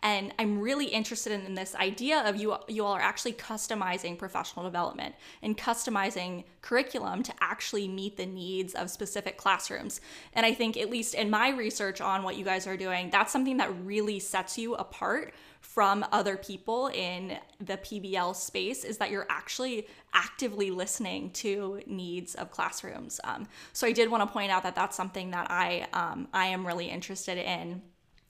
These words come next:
Could you talk a little bit more about, you know, you have these awesome courses,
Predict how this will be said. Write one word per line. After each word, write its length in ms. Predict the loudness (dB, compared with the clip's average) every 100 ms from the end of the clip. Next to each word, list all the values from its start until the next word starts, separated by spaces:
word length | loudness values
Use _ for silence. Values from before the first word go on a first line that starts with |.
| -14 -4
Could 160 | 2
you 200 | 4 4 4
talk 340 | 6 6 6
a 60 | 2
little 280 | 2 2 0
bit 260 | 0 -2
more 520 | -2 -2 2 2 2 0
about, 600 | -6 4 6 6 2 0
you 120 | -4
know, 80 | -2
you 160 | -2 -2
have 320 | 4 6 6
these 180 | 0 0
awesome 360 | 2 2 -4 -4
courses, 720 | -4 -4 -2 -2 -2 -4